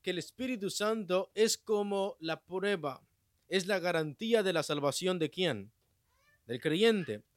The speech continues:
Y otra vez vamos a recapitular, recapitular un poquito. ¿La salvación es un don, sí o no? Sí. Los dones del Espíritu, pero se llaman dones del Espíritu porque son, ¿qué?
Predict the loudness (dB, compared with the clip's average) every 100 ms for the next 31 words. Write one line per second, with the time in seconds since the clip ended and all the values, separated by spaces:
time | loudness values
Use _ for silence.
0 | _ _ -2 0 2 2 2 2 2 2
1 | 0 -2 2 2 2 -8 _ -6 -4 -4
2 | -6 -2 0 0 -2 -6 -8 -6 -8 -10
3 | _ _ _ _ _ _ _ _ _ _
4 | _ _ _ _ _ _ _ _ _ _
5 | _ _ _ _ _ _ _ _ _ _
6 | _ _ _ _ _ _ _ -2 2 2
7 | 2 2 2 2 2 -2 -2 -2 -2 -2
8 | -4 -4 -10 _ _ _ _ _ _ _
9 | _ _ _ -10 -2 -2 -2 -6 _ _
10 | _ _ _ _ _ _ _ _ -6 -4
11 | -4 -4 -6 -4 -4 -4 -4 -4 -4 -4
12 | -2 -4 -2 -4 -2 -2 -2 -2 -6 -4
13 | -4 -2 -2 -4 -6 -8 -10 -8 -8 -6
14 | -8 -6 -6 -6 -4 -4